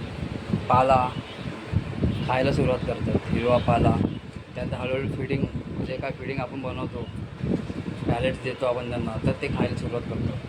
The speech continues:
तर एक महिना अगोदर ना पिल्लं हे आईचं दूध पिऊन जगतात.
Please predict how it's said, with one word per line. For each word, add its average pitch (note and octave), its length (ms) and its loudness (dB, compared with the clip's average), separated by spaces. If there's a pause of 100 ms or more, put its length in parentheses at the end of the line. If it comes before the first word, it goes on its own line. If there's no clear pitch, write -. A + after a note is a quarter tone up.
तर - 200 -6
एक D3 180 0
महिना D3 280 0
अगोदर C3 540 -2
ना B2 120 -6
पिल्लं - 280 -4 (680)
हे C#3 180 0 (960)
आईचं - 280 0
दूध C#3 180 -8 (140)
पिऊन C#3+ 200 -2 (400)
जगतात. - 340 -4